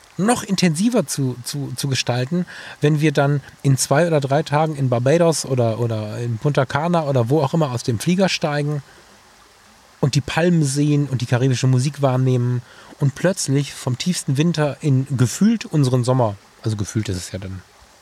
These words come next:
ist nicht unbedingt überall auf der Welt dann auch Sommer, aber, äh, auch Winter, aber, äh, gefühlt fliegen wir ja, wenn wir bei minus zwei Grad losfliegen und bei plus achtundzwanzig Grad ankommen,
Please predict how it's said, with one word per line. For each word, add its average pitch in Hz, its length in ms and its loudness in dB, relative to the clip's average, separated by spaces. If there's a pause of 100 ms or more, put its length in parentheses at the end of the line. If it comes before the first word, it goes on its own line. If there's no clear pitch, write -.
(120)
ist - 140 -20
nicht 117 140 -6
unbedingt 113 260 -2
überall 110 180 -2
auf 110 80 -6
der 110 140 -2
Welt 113 140 0
dann 92 100 -6
auch 95 140 -10
Sommer, 170 280 2
aber, 131 220 0 (280)
äh, 135 120 -4
auch 135 180 0
Winter, 202 300 0 (300)
aber, 147 220 2 (280)
äh, 151 80 2
gefühlt 160 380 2
fliegen 190 340 2
wir 170 80 2
ja, 160 180 2
wenn 143 120 -2
wir 127 80 2
bei 117 100 0
minus 131 280 2
zwei 123 200 0
Grad 120 140 0
losfliegen 143 480 2
und 123 240 -2
bei 104 280 -6 (600)
plus - 280 0
achtundzwanzig 139 600 -2
Grad 117 200 -2
ankommen, 135 480 0